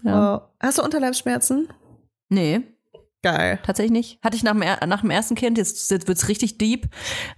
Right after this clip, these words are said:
Speaker 1: nach dem ersten Kind hatte ich das ganz schlimm.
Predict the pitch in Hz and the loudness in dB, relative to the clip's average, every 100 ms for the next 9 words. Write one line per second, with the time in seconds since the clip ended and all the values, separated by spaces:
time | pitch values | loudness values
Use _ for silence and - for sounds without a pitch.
0 | - 180 - 196 208 226 240 233 233 233 | -4 -2 2 2 0 0 0 0 0 0
1 | 196 196 - 208 294 - - 175 151 226 | -2 -2 -2 0 2 0 2 2 2 0
2 | - | -2